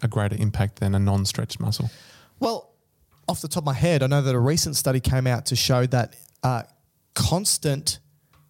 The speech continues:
Speaker 2: exaggerated stretch of the gastrocnemius, the calf, led to hypertrophy of the tru-, of the calf. So you can actually get muscle growth through stretching.
Speaker 1: Really?
Speaker 2: There's evidence for that. So
Speaker 1: How does, how would that work physiologically?
Speaker 2: Well, I think when you think about muscle hypertrophy, particularly skele-, skeletal muscle,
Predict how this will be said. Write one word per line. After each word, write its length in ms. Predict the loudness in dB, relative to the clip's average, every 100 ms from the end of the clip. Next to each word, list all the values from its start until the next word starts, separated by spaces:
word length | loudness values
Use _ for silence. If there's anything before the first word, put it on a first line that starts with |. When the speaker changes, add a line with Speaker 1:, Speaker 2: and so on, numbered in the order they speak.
| _
Speaker 2:
exaggerated 1120 | -4 -2 0 2 2 2 2 2 0 -2 -4 -4
stretch 800 | -2 -2 0 0 0 -2 -6 -4
of 160 | -6 -6
the 80 | -4
gastrocnemius, 1080 | -2 -2 -4 -4 -2 0 0 -2 -4 -4
the 80 | -4
calf, 580 | -2 -2 -2 -6 -10 -14 _ _ -4
led 240 | -2 -2
to 140 | -2 -2
hypertrophy 1040 | -2 -2 -2 -2 -4 -4 -4 -4 -6 -10 -6
of 180 | -4 -4
the 80 | -4
tru-, 240 | -4 -4 -8 -4
of 120 | -4
the 80 | -4
calf. 480 | -8 -10 -10 -16 -18 _ -20 -10
So 120 | -2
you 80 | -2
can 100 | 0
actually 220 | -2 -2
get 160 | -2 -2
muscle 440 | 0 0 0 -2
growth 420 | -2 0 0 0 -2
through 220 | 0 0
stretching. 500 | 0 -2 -2 -4 -4
Speaker 1:
Really? 280 | -2 -2 -2 -4
Speaker 2:
There's 120 | -2 0
evidence 320 | 0 -2 -4
for 120 | 0
that. 300 | 0 -2 -8 -16 -12
So 160 | -4 -2
Speaker 1:
How 60 | 0
does, 100 | 0
how 220 | -2 -2
would 120 | -2
that 160 | -2 -2
work 200 | -2 -2
physiologically? 600 | 0 2 2 0 -2 0
Speaker 2:
Well, 140 | 2
I 40 | 2
think 200 | 0 -2
when 100 | 0
you 80 | 0
think 240 | 0 0
about 280 | 0 0 0
muscle 360 | 0 2 2
hypertrophy, 720 | 2 0 0 -2 -2 -4 -2
particularly 400 | -2 -2 -2 0
skele-, 480 | 0 0 -2 -6 -2
skeletal 460 | -2 0 -2 0 0
muscle, 440 | 0 -2 -4 -8